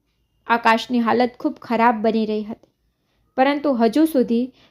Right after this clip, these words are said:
પૈસાની વ્યવસ્થા થઈ ન હતી. ડૉક્ટરે સ્પષ્ટ કહ્યું હતું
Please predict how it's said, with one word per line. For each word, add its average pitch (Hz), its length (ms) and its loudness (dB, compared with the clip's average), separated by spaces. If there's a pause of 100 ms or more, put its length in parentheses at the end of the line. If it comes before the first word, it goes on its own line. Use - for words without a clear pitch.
(140)
પૈસાની 320 460 2
વ્યવસ્થા 247 540 0
થઈ 262 320 2
ન 220 80 -2
હતી. - 380 -12 (680)
ડૉક્ટરે 226 440 0
સ્પષ્ટ 262 520 -2
કહ્યું 233 460 -2
હતું 240 340 -4